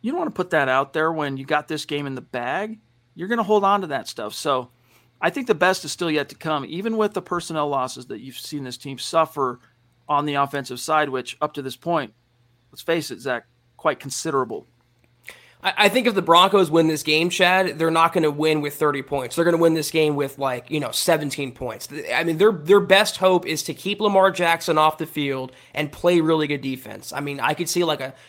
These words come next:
Speaker 2: seventeen fourteen type game. Uh, that's more likely to me than I would see a thirty to twenty-eight type game.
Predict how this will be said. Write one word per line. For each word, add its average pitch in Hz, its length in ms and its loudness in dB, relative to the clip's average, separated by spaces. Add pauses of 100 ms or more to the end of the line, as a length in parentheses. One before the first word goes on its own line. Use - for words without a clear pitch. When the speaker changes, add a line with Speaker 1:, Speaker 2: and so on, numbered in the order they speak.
(140)
Speaker 2:
seventeen 175 680 2
fourteen 185 480 2
type 170 260 -2
game. 165 600 -2
Uh, 139 140 -2
that's 165 300 2
more 175 240 4
likely 156 360 0
to 156 120 -8
me 147 120 -2
than 139 120 -6
I 131 60 -6
would 135 140 -10
see 143 160 -8
a 131 40 -6
thirty 151 360 -2
to - 100 -16
twenty-eight 127 460 -6
type 117 220 -14
game. - 180 -18